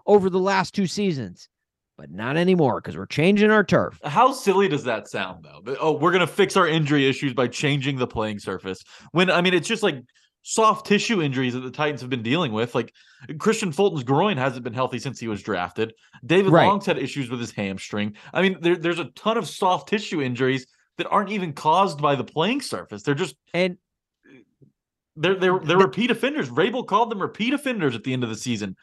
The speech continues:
Speaker 2: Soft tissue guys. I don't, I, I think that this is a silly, silly, if you think that this solves everything, that's foolish.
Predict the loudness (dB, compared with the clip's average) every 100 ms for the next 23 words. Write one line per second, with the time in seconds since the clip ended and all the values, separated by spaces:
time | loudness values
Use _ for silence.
0 | _ _ -2 -2 0 0 0 0 -2 -2
1 | -4 -10 _ _ _ _ _ _ -18 -16
2 | -2 0 0 0 0 -2 -4 -8 -8 -8
3 | -8 -8 -14 _ _ _ -4 -4 -4 2
4 | 4 4 4 0 -6 _ _ _ _ _
5 | -16 -12 -2 2 4 4 2 -2 -6 -12
6 | -6 -6 -2 -2 -2 -2 -2 -2 2 2
7 | 4 2 0 -2 -4 -4 -6 -8 -10 -10
8 | -18 -20